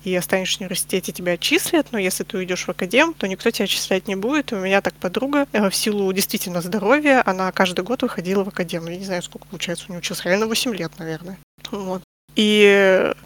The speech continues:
ну, как бы это русских людей, судя по всему, прям как-то угнетает.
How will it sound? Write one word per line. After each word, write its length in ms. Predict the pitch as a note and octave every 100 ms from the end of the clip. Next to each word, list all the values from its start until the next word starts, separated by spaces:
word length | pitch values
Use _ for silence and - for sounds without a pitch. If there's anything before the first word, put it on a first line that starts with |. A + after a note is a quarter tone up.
| -
ну, 80 | B3
как 160 | C4 A3
бы 120 | A#3
это 520 | C4 - A3+ A3 G3+ G#3+ - - _ _ A3
русских 420 | A3+ B3+ - -
людей, 260 | F#3+ A#3+
судя 280 | - D4+ B3
по 100 | G3+
всему, 500 | G3 - G#3 A3+ C4 - -
прям 220 | G#3 A3+
как-то 300 | - - A#3
угнетает. 560 | G3+ A3 - F#3 -